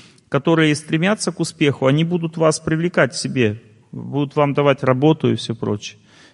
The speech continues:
Поэтому вы таким образом сможете избежать всех проблем, если правильно поставите цели.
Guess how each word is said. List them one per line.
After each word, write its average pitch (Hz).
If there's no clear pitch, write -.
Поэтому 147
вы 135
таким 147
образом 135
сможете 135
избежать 120
всех -
проблем, 131
если 127
правильно 139
поставите 127
цели. 113